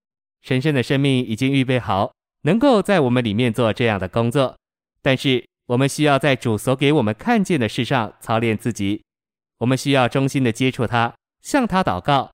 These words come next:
读他的话，并将他吸入。我们这样行，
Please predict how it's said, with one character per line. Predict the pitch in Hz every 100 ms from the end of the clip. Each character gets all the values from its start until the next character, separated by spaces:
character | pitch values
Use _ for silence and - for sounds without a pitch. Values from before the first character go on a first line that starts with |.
| _ _
读 | 107
他 | 113 127
的 | 104
话， | - 123 110 _ _ -
并 | 135
将 | 113 117
他 | 113
吸 | 113 - 107
入。 | 107 110 104 _ _ _ _ _ _ _ -
我 |
们 | 131 135
这 | 156
样 | 147 131
行， | - 104